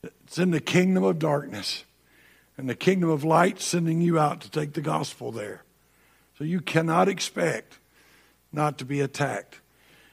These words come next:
There are going to be culture days that are gonna kill you.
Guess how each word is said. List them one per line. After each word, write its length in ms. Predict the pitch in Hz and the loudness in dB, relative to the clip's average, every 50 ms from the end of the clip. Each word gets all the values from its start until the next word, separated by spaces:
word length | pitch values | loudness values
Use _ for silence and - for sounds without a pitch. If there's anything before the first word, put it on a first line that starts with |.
| _ _ _ _ _ _ _ _ - | _ _ _ _ _ _ _ _ 2
There 180 | 160 196 226 | 4 6 6
are 100 | 214 190 | 6 6
going 340 | 165 165 202 214 208 196 180 | 4 4 6 6 6 4 4
to 120 | 151 175 | 2 2
be 680 | 165 165 180 180 170 170 160 156 151 147 143 139 139 - - _ _ _ _ - - _ - - - _ _ _ _ _ _ _ _ _ _ _ _ _ _ _ _ _ _ _ | 2 4 4 4 6 6 4 4 2 2 0 -2 -4 -6 -10 _ _ _ _ -20 -20 _ -20 -20 -20 _ _ _ _ _ _ _ _ _ _ _ _ _ _ _ _ _ _ _
culture 440 | - - 185 180 151 - - - 139 | -8 -2 -2 0 0 -2 -2 -6 -6
days 420 | 123 127 123 120 120 117 113 110 107 | -4 -4 -4 -4 -4 -6 -6 -8 -8
that 80 | 131 | -8
are 40 | 127 | -8
gonna 200 | 123 127 127 110 | -8 -8 -8 -10
kill 300 | - - - 170 147 127 | -6 -4 -2 0 0 0
you. 260 | 113 104 101 95 92 | -2 -6 -10 -16 -18